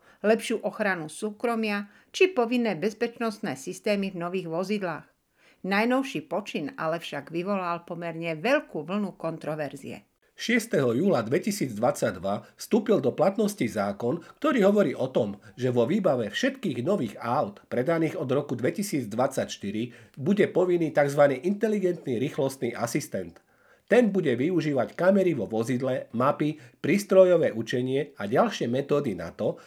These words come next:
Speaker 2: aby upozornil vodiča na to, že prekračuje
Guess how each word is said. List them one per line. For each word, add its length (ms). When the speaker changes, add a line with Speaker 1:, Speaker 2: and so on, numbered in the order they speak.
Speaker 2:
aby 160
upozornil 560
vodiča 480
na 240
to, 160
že 160
prekračuje 560